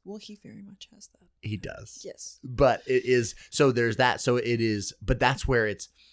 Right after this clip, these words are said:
Speaker 2: parents that are good, which is the bar. And I tell you this all the time, the bar to being a good parent,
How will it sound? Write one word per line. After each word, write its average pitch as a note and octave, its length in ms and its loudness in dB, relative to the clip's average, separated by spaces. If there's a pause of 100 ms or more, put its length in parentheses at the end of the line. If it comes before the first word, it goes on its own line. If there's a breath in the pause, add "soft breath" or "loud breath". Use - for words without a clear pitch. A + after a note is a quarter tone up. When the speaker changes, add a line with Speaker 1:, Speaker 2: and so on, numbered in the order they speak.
(160 soft breath)
Speaker 2:
parents C3+ 320 -2
that - 200 -6
are A2 280 4
good, G1+ 340 -12 (1800 loud breath)
which C3+ 240 4
is A#2+ 380 2 (200)
the B2 200 2
bar. G#2+ 640 2
And A2 80 2
I A2 60 2
tell D3 160 0
you C#3 60 2
this G#2+ 140 -4
all E2 100 -4
the - 60 -14
time, C#3+ 260 -4
the A#2+ 260 2
bar A2+ 440 4
to A2+ 120 -4
being A2+ 320 0
a G2 60 -2
good F#2 260 -6
parent, - 580 -4